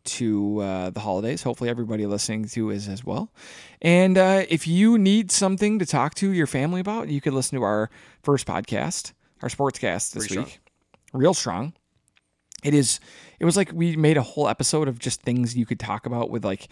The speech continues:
Speaker 1: your family who wants to talk about the Vikings and the Timberwolves and things like that.
Speaker 2: Yep. Yep.
Speaker 1: A bunch of takes for you to take for yourself.
Speaker 2: Just gave, we gave you the take
Speaker 1: Yeah.
Speaker 2: and the follow-up response to the response you may get.
Speaker 1: Yeah,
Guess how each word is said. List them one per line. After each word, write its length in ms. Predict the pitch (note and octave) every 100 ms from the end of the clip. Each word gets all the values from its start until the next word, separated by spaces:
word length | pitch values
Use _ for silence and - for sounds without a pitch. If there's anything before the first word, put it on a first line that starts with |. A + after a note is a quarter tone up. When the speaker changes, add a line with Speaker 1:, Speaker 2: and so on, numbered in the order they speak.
| - - -
Speaker 1:
your 120 | C#3
family 440 | - C#3 B2 A2 G#2+
who 100 | A2
wants 260 | G2+ G#2
to 60 | -
talk 260 | G#2 F#2+
about 300 | E2+ F2+ D#2+ -
the 60 |
Vikings 520 | F#2+ F2+ F2 E2+ F#2 E2+
and 80 | F2
the 40 |
Timberwolves 680 | - G2+ F2+ D2+ - C3+ -
and 140 | F2
things 160 | B2+ D3
like 120 | F#2
that. 160 | - - _
Speaker 2:
Yep. 260 | G2+ G#2+ - _ _ _
Yep. 280 | G2+ G2+ - _ -
Speaker 1:
A 40 |
bunch 180 | D3 C#3+
of 80 | -
takes 360 | - C3+ -
for 140 | - B2
you 160 | A#2+
to 100 | A2+
take 460 | - - B2+ A#2+ -
for 100 | -
yourself. 500 | G#2+ - A2 G2 G#2 G#2
Speaker 2:
Just 220 | A#2+ -
gave, 280 | C3 C3 B2
we 160 | C3
gave 240 | C3+ F#3 D3+
you 80 |
the 100 | G#2+
take 540 | F#2 C3+ C#3 G#2 D#2 -
Speaker 1:
Yeah. 220 | F2 F#2+ -
Speaker 2:
and 380 | A#2+ C3 C3 B2+ -
the 160 | A#2 A2+
follow-up 600 | - A2+ A2+ A2+ G#2 G#2
response 680 | - - A#2 A#2 G#2 -
to 440 | - - A2 G2+ F#2
the 260 | F#2+ G#2
response 560 | G2 F#2+ - A2 F#2+ -
you 120 | B2
may 200 | A#2+ F#2+
get. 240 | F2 G#2 A2
Speaker 1:
Yeah, 180 | F#2+